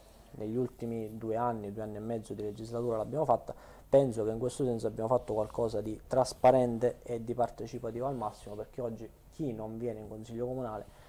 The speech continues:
prima aveva la possibilità di scaricarsi la delibera e di leggerla, oggi può vedere da casa comodamente in diretta o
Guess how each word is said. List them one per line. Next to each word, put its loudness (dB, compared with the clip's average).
prima 6
aveva 12
la 12
possibilità 2
di 0
scaricarsi 0
la -2
delibera 0
e -4
di -2
leggerla, -4
oggi 6
può 2
vedere 0
da 2
casa -2
comodamente -4
in -6
diretta -6
o 0